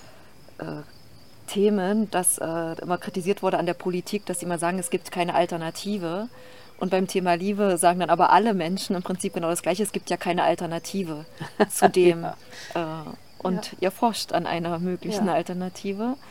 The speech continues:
Speaker 2: Ja.
Speaker 1: Und da können wir dann gespannt sein auf den
Speaker 2: Schön.
Speaker 1: Teil mit dem Benjamin.
Speaker 2: Und ich kann da allen empfehlen, das, äh, Buch Und sie erkannten
Speaker 1: Ja,
Speaker 2: sich. Das
Speaker 1: das
Speaker 2: ist, äh,
Speaker 1: gab's auch
Speaker 2: irgendwie
Speaker 1: Exklusivabdrucke, das können wir auch
Speaker 2: schön,
Speaker 1: noch mal
Speaker 2: ja.
Speaker 1: verlinken.
Speaker 2: Ja.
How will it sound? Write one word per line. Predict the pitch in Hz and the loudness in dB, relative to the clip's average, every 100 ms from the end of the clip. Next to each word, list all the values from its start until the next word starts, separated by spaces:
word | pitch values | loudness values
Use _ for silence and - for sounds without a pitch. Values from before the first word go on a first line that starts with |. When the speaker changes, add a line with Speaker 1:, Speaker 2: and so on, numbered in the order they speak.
| - | -14
Speaker 2:
Ja. | 202 190 - | -12 -12 -4
Speaker 1:
Und | 202 180 | -2 -2
da | |
können | 180 185 | -2 -4
wir | 180 | -4
dann | 180 175 | -4 -4
gespannt | 190 - 180 185 | -8 -6 -6 -4
sein | 175 | -6
auf | 170 - | -6 -4
den | 233 208 185 | 0 0 0
Speaker 2:
Schön. | |
Speaker 1:
Teil | 180 180 | -4 -8
mit | 175 | -8
dem | - 175 | -10 -10
Benjamin. | 175 180 175 175 175 185 - - - - - - - - | -8 -8 -10 -12 -14 -14 -18 -20 -20 -20 -20 -20 -20 -10
Speaker 2:
Und | 165 | -10
ich | 170 | -4
kann | - 190 | 0 4
da | 185 175 | 6 8
allen | 151 196 202 | 8 8 6
empfehlen, | 190 180 - 202 196 180 170 | 2 -2 0 4 6 4 0
das, | 165 165 - - | -2 -4 -6 -4
äh, | 156 165 - | -2 -2 -4
Buch | 214 190 - - | -6 -6 -8 -6
Und | 185 | -6
sie | - | 0
erkannten | 185 165 - 160 202 | 0 0 -4 -2 2
Speaker 1:
Ja, | 208 185 | 4 4
Speaker 2:
sich. | 175 - | 0 -6
Das | 180 | -6
Speaker 1:
das | 190 | -2
Speaker 2:
ist, | - - - | -2 -4 -10
äh, | - 185 190 185 | -8 -6 -4 -2
Speaker 1:
gab's | 190 - | 0 0
auch | 180 | 0
Speaker 2:
irgendwie | 185 | -2
Speaker 1:
Exklusivabdrucke, | 185 175 185 180 185 - - 165 | -4 -6 -6 -6 -8 -10 -12 -10
das | 175 - | -8 -6
können | 175 | -4
wir | 190 | -2
auch | 175 | -2
Speaker 2:
schön, | |
Speaker 1:
noch | 180 | -4
mal | 175 175 | -6 -6
Speaker 2:
ja. | |
Speaker 1:
verlinken. | 175 175 175 - 180 | -6 -6 -6 -10 -12
Speaker 2:
Ja. | 180 | -12